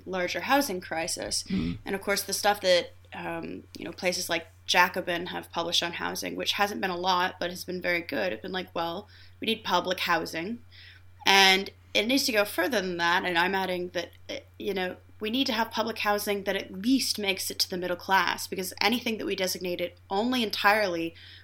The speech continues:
Speaker 1: for the poor will be a p-, shitty service, uh, and it will be constantly under threat. It has to
Speaker 2: Mm.
Speaker 1: at least have middle class people using it. We need to have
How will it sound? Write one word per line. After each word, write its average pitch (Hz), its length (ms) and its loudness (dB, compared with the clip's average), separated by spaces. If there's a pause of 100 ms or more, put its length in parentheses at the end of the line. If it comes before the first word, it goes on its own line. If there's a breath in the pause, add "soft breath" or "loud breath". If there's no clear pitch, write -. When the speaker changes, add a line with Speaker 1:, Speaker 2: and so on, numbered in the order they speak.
Speaker 1:
for 208 300 2
the 208 80 -4
poor 185 560 2
will 180 140 0
be 170 520 0
a - 120 2
p-, - 120 -14 (260)
shitty 240 400 4
service, 185 760 2 (560 loud breath)
uh, 185 180 8
and 196 140 6
it 185 80 0
will 196 100 -2
be 202 120 -2
constantly - 520 -2
under 220 180 -2
threat. - 420 0 (280 loud breath)
It - 80 -8
has 262 220 6
to - 120 6
Speaker 2:
Mm. 220 120 6
Speaker 1:
at 104 40 0
least 269 300 2
have 196 480 6 (160)
middle 190 220 2
class 190 320 4
people 254 260 -4
using 175 220 -4
it. - 20 -6
We 185 80 -2
need 214 140 -2
to 226 60 0
have 190 420 2